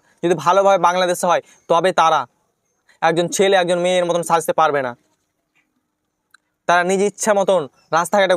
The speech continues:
ঘোরাফেরা করতে পারবে না, তারা ছোট ছোট কাপড় পরে ঘোরাফেরা করতে পারবে না, তাই ওদের এত জ্বালা। বাংলাদেশের মাটিতে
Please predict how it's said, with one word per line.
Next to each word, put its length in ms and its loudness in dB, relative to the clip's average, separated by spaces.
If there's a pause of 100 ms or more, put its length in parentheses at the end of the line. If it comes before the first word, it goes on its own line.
ঘোরাফেরা 420 2
করতে 240 0
পারবে 260 0
না, 60 -10 (320)
তারা 120 0 (100)
ছোট 120 0 (100)
ছোট 100 -2 (100)
কাপড় 280 0
পরে 180 2
ঘোরাফেরা 320 0
করতে 300 -6
পারবে 240 -2
না, 40 -12 (480)
তাই 200 2
ওদের 140 0 (100)
এত 120 -8 (200)
জ্বালা। 240 -2 (1900)
বাংলাদেশের 480 0
মাটিতে 240 0